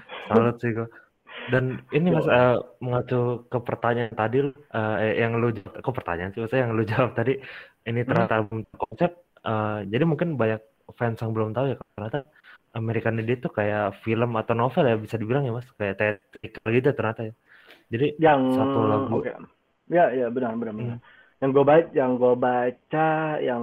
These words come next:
Speaker 2: gua tahu, ya beberapa part
Speaker 1: Hmm.
Speaker 2: lirik ya, gua baca juga. Jadi kayak Billy Joe di, di, di American Idiot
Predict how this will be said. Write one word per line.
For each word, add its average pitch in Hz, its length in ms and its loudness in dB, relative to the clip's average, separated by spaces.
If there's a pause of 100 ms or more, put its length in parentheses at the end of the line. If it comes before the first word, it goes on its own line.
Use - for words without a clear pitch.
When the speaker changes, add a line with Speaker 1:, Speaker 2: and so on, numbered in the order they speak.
(100)
Speaker 2:
gua 113 320 -4
tahu, 135 720 0 (400)
ya 117 160 -4
beberapa 110 480 -6
part 117 160 -4
Speaker 1:
Hmm. 113 80 -6
Speaker 2:
lirik 120 320 -4
ya, 101 240 -14
gua 101 160 -6
baca 113 320 -4
juga. 110 320 -2 (480)
Jadi 117 160 -8
kayak 117 240 -2
Billy 113 240 -6
Joe 139 160 4
di, 120 320 0
di, 107 180 -4 (220)
di 110 140 -4 (260)
American 110 640 -6
Idiot 113 400 -6